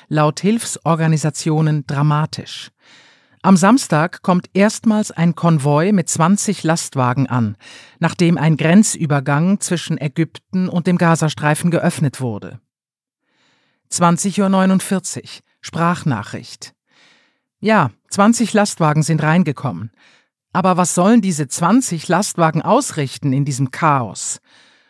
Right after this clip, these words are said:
Vor dem Krieg kamen jeden Tag etwa fünfhundert Lastwagen im Gazastreifen an,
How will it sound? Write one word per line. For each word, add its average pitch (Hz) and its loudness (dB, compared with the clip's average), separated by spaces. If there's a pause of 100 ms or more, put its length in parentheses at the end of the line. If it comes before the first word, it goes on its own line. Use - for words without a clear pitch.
(140)
Vor 277 2
dem 247 2
Krieg - -6
kamen 185 2
jeden 214 0
Tag 196 -2
etwa 170 -4
fünfhundert 226 0
Lastwagen 151 -4
im 135 -2
Gazastreifen 131 -2
an, 120 -2